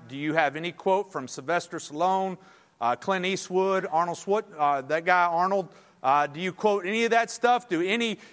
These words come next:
any, any movie quotes? Do you know people that quote movies? So I asked my wife about this. I said, "Do you quote movies? Do you have movie quotes, you know?"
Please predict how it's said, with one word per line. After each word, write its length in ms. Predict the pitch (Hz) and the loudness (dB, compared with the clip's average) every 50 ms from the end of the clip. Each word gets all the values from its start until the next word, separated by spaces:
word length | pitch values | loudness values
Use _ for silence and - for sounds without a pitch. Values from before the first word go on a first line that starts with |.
| - _ _ | -20 _ _
any, 340 | 190 226 240 247 247 226 185 - | 0 0 0 0 -2 -2 -2 0
any 240 | 202 233 247 247 233 | 0 0 0 0 0
movie 340 | 202 214 233 240 196 220 185 | 0 2 0 0 0 -4 -6
quotes? 480 | - - 226 220 220 156 - - - | 0 0 2 2 2 0 -2 -8 -12
Do 120 | 143 156 202 | -8 -6 -4
you 80 | 214 | 0
know 160 | 214 240 240 | 2 2 2
people 320 | 233 - 240 220 175 226 202 | 2 0 -4 -2 -2 0 0
that 160 | 220 226 226 | 0 -2 2
quote 260 | - 247 269 247 175 | 2 2 2 2 0
movies? 540 | 165 151 127 107 104 98 92 - - - - _ _ _ _ _ _ | -4 -6 -4 -6 -8 -12 -14 -14 -16 -16 -18 _ _ _ _ _ _
So 120 | - - 156 | -6 -2 0
I 120 | 156 170 | 2 4
asked 200 | 185 175 170 - | 2 2 0 0
my 140 | 185 175 151 | 0 2 2
wife 240 | 147 165 196 202 185 | 4 4 2 2 0
about 260 | 160 139 135 127 123 | 0 0 0 0 0
this. 220 | - 123 113 - | -4 -8 -8 -8
I 60 | - - | -10 -8
said, 220 | - 151 131 120 | -6 -6 -6 -6
"Do 60 | 123 | -8
you 120 | 139 151 151 | -10 -12 -6
quote 260 | - 180 170 156 139 | -2 -2 -2 -2 -2
movies? 480 | 165 233 226 127 87 - - - - _ 117 | -6 -10 -10 -10 -16 -18 -18 -20 -20 _ -18
Do 60 | 110 113 | -16 -12
you 140 | 127 135 | -12 -4
have 180 | 135 151 139 135 | -2 -2 -2 0
movie 220 | 156 202 185 156 | -4 -6 -6 -8
quotes, 420 | 113 - - 110 95 - - - - | -10 -8 -10 -10 -10 -10 -14 -18 -14
you 80 | 120 | -8
know?" 160 | 117 127 135 | -6 -6 -6